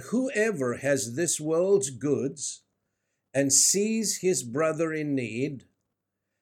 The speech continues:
and shuts up his heart from him, how does the love of God abide in him? My little children,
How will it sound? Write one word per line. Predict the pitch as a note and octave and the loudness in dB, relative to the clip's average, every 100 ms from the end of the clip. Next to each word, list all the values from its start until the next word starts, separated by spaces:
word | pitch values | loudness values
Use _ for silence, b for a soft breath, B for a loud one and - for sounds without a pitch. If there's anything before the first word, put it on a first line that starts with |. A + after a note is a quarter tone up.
| _ | _
and | C3 C3 | -2 0
shuts | - - D#4+ - | 0 2 2 0
up | - F3+ F3+ | 0 -2 -2
his | C#3+ C3+ - - | -2 0 -2 -4
heart | G#3+ A3 - | -4 -4 -6
from | - C3 A#2 | -4 -4 -4
him, | - G#2 G2 G2+ - _ _ _ _ - - | -8 -8 -8 -14 -20 _ _ _ _ -12 -4
how | A#3 B3 | -2 0
does | F3+ D3 A2 | 2 0 0
the | B2+ | 0
love | A#2+ B2+ | 0 -2
of | B2 A2 | -2 -6
God | A2 B2 A#2+ | -6 -4 -2
abide | C#3 C3+ G3+ G#3 | -2 -2 -2 0
in | B2 G#2 | -2 -6
him? | F2+ - _ _ _ _ _ _ _ _ _ _ _ _ | -12 -20 _ _ _ _ _ _ _ _ _ _ _ _
My | - B2 C3 | -8 -2 0
little | D3 D#3+ F#3+ | 2 2 0
children, | F#3+ E3 C3+ A#2 B2 D#3+ F#3+ | -2 -2 -2 -2 -4 -4 -10